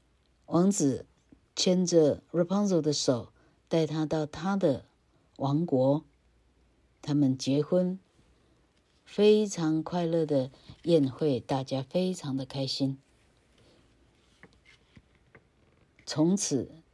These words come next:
在王子的王国里头，他终于脱离了，呃，女巫的魔掌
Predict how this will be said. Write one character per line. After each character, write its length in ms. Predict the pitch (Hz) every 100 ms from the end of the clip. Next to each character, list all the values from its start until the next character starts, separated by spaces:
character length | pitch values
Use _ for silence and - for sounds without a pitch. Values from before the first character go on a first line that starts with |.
| _
在 320 | 165 151 113
王 300 | 135 147 175
子 140 | 156
的 300 | 135 139 117 -
王 260 | 143 139 170
国 140 | 160
里 160 | 147 117
头， 320 | 139 147 135 _ _ _ _ -
他 200 | 147 147
终 420 | 143 202 214 214
于 200 | 143 143
脱 260 | 143 165
离 160 | 156 139
了， 240 | 143 135 131 _ _ _ _ _ _ _ _ _ _ _ _ _ _ _ _ _
呃， 340 | - 147 92 87 _ _ _ _
女 260 | 165 147
巫 240 | 131 170 175
的 340 | 165 139 95 -
魔 340 | 135 139 160
掌 320 | 180 147 110